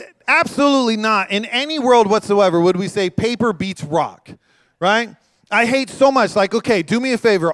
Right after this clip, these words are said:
I'll give you paper and I'll get rock. You and I, who's gonna win that matchup, right? Like, that, no one is thinking paper is, and, and the whole concept is this. Paper covers rock.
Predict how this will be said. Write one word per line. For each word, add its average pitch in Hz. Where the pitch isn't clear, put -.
I'll 254
give 262
you 254
paper 165
and 220
I'll 240
get 202
rock. 170
You 262
and 277
I, 214
who's 226
gonna 233
win 202
that 185
matchup, 156
right? 185
Like, 196
that, 214
no 269
one 302
is 254
thinking 220
paper 214
is, 175
and, 208
and 220
the 202
whole 233
concept 208
is 160
this. 151
Paper 269
covers 175
rock. 107